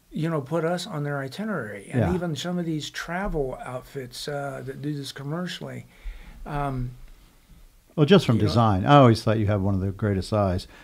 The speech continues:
Speaker 2: just for design, pure
Speaker 1: Oh, I
Speaker 2: design.
Speaker 1: appreciate that. Thanks.
Speaker 2: And, and it really is. I mean, you can see it in the way you put the paintings on the walls, how you
Speaker 1: <laughs>
Speaker 2: design, the furniture that matches the Molesworth that you design,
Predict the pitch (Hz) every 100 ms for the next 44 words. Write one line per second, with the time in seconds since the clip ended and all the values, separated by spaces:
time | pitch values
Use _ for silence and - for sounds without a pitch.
0 | - 123 - 101 87 82 101 78 82 -
1 | 104 87 82 95 85 80 - 131 139 110
2 | 117 - 120 117 104 101 131 139 160 151
3 | 120 110 90 104 107 104 98 110 95 -
4 | 113 101 98 101 101 95 95 - 117 -
5 | 98 - 107 104 98 92 - - - -
6 | 110 107 101 95 98 135 139 127 113 98
7 | 104 104 98 98 95 123 123 117 - -
8 | - 123 - 135 131 123 110 104 110 120
9 | 120 104 110 107 110 101 104 - - 113
10 | 101 90 104 101 101 98